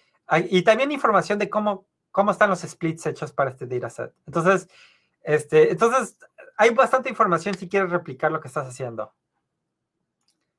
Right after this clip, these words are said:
Entonces, ya tenemos el dataset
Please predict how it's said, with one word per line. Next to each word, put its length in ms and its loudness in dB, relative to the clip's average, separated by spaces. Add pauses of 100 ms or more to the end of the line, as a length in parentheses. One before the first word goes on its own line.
(1400)
Entonces, 440 -2
ya 120 4
tenemos 280 4
el 100 2
dataset 560 2